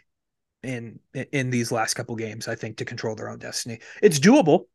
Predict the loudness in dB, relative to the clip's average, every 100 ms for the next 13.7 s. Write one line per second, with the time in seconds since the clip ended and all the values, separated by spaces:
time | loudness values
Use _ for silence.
0 | 2 2 4 4 6 4 2 0 0 -2
1 | -2 -4 -6 -6 -8 -8 -12 -20 -20 _
2 | -2 4 6 4 -2 _ _ _ -12 -12
3 | -14 _ _ -2 2 2 0 -2 -2 -2
4 | -4 -4 -4 -6 -6 -4 -2 -2 -4 -2
5 | -4 -4 -6 -6 -4 -4 -4 -4 -2 -2
6 | -2 -4 -4 -6 -8 -4 -2 0 0 0
7 | -2 -6 -6 -6 -6 -4 -6 -6 -6 -6
8 | -8 -8 -8 -8 -4 -4 -6 -12 -20 -20
9 | -20 _ _ _ _ _ -18 -14 -4 0
10 | 0 2 2 0 -4 _ _ _ _ 2
11 | 4 4 4 2 0 -2 -4 0 -2 -2
12 | -8 -6 -6 0 2 4 4 4 2 0
13 | 0 0 0 -4 -8 -8 -10